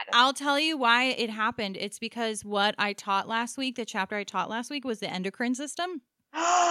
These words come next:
Speaker 1: And it was
Speaker 2: It
Speaker 1: all
Speaker 2: knew.
Speaker 1: about hormones and how all of the hormones affect our skin.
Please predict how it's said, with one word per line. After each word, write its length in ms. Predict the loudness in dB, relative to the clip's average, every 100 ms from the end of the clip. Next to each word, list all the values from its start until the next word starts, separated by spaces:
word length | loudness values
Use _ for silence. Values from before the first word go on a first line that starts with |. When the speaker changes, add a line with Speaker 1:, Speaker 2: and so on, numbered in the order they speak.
| 0 -6 -8 0
Speaker 1:
And 120 | 2
it 60 |
was 140 | 2 8
Speaker 2:
It 60 |
Speaker 1:
all 140 | 8 8
Speaker 2:
knew. 60 |
Speaker 1:
about 380 | 4 4 4 2
hormones 520 | 0 0 2 2 0 -2
and 140 | -4
how 320 | 0 2 2
all 260 | 2 2 2
of 80 | 0
the 120 | -2
hormones 400 | -2 -4 -4 -6
affect 320 | -4 -4 -4
our 120 | -6
skin. 420 | -6 -6 -4 -4